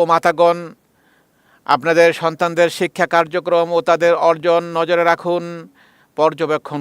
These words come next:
করুন, তাদের শিক্ষাদানে ও পথ প্রদর্শনে শিক্ষক মণ্ডলীকে সাহায্য সহযোগিতা করুন, যথাসম্ভব উপযুক্ত পরিবেশ ও প্রয়োজনীয় উপকরণ সরবরাহ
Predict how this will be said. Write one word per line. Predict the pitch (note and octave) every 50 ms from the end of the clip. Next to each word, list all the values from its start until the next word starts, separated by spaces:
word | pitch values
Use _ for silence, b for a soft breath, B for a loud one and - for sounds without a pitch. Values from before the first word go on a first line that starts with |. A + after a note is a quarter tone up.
| C3+ -
করুন, | D3 C#3+ C#3+ C#3+ C#3 C#3 C3+ C3 B2+ A#2+ - _ b b b b b b _ -
তাদের | C3 C3+ C#3+ D3 D3 C#3+ C3+ -
শিক্ষাদানে | D#3+ C#3 - D3 D3+ C#3+ D3 D3 D3 D3+ D3+ D3+ C#3+ D3
ও | D3+ D3+ - _ _ D3+
পথ | D3 D3+ D3+ - - - -
প্রদর্শনে | D3+ D3 D#3 D3+ C#3+ - - D#3+ D3+ D#3 D#3 D3
শিক্ষক | - E3 - _ - E3+ D3+ C3+ D#3
মণ্ডলীকে | D#3+ E3 E3 E3 D#3+ D#3+ E3 D3+ E3 E3+ E3 - -
সাহায্য | D3+ D#3+ E3+ D#3+ D#3 E3+ D#3 -
সহযোগিতা | E3+ E3 E3+ E3 D#3+ E3+ D#3+ D#3+ D#3 E3+ - E3
করুন, | E3+ E3+ F3 F3 E3+ F3 F3 E3 D#3 B B B B B B B B B B B2 A#2+
যথাসম্ভব | D#3 D#3+ E3+ F3+ F3 D3 F3 F3 E3 E3+ E3 E3+ E3+ E3+ D#3+ D#3+ - - D#3+
উপযুক্ত | C#3 D#3+ E3 D3+ E3 C#3 - - E3 C#3 D3+
পরিবেশ | E3 D#3+ D#3+ D#3+ D#3+ D#3+ D#3 - - -
ও | D#3 D#3 -
প্রয়োজনীয় | - D#3 D#3 D#3 C#3 D#3 D#3+ D#3 D#3 D#3 D3 C#3+
উপকরণ | B2+ D3+ C3+ C3+ D3+ D3+ D#3 D3+ D3 D3 D3 -
সরবরাহ | - C#3+ C#3+ D3 C#3+ C#3+ C#3+ C#3+